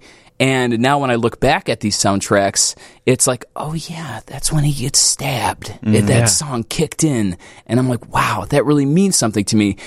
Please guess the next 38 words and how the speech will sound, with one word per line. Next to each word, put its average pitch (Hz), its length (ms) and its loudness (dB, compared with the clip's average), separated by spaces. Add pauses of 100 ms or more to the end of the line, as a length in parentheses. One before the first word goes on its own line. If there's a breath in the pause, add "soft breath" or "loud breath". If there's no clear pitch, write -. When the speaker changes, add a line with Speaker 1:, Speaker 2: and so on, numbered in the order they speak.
(220 loud breath)
Speaker 1:
And 143 120 2
so 170 100 0
that's 175 200 -4
why 160 120 2
I 151 40 -2
can 135 160 -4
go 123 160 2
back 120 340 0
and 110 140 2
listen 110 300 2
to 107 40 0
those 101 240 2
soundtracks. - 760 -2 (340 loud breath)
I 143 60 0
can't 285 240 -2
think 240 180 -4
of 190 100 0
any 175 320 -2 (400)
that 147 180 4
I 139 160 2
can 131 260 0
just 131 180 0
listen 135 320 2
to 135 160 4
all 117 140 4
the 123 80 -2
way 120 140 2
through. 131 260 0
Oh, 262 120 4
you 190 120 -10
know 196 60 -8
what? 185 100 -6
I 139 80 -6
can. 110 320 -6 (880)
Do 135 100 0
you 147 80 4
guys 175 220 2
remember 117 540 2